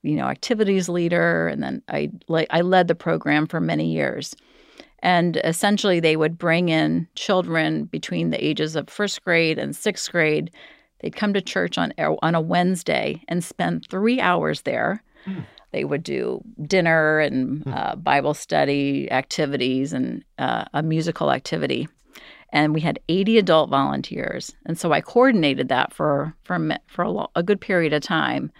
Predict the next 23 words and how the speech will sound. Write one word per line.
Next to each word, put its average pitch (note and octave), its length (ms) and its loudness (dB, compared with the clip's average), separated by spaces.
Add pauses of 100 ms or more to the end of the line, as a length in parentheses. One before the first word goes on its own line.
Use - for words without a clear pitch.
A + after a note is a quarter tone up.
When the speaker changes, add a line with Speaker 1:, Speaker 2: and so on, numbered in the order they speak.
(500)
Speaker 1:
And F#3 140 0
that C#4 180 4
gave C#4+ 200 2
me G#3+ 180 0
a E3 80 4
lot E3 440 4
of G#3 160 4
experience D3+ 1080 -2 (280)
and D#3+ 240 0
built F3+ 280 4
my D3+ 160 2
skill - 420 4
level, D3 540 4 (240)
Speaker 2:
Mm-hmm. A#2 220 -4
Speaker 1:
which D3+ 260 2
then D#3+ 220 0
translated D3+ 760 0
into C#3+ 300 -4
being D3 220 0
able C#3+ 200 0
to C#3+ 80 -2
get C#3 220 -4
employment D3 640 -4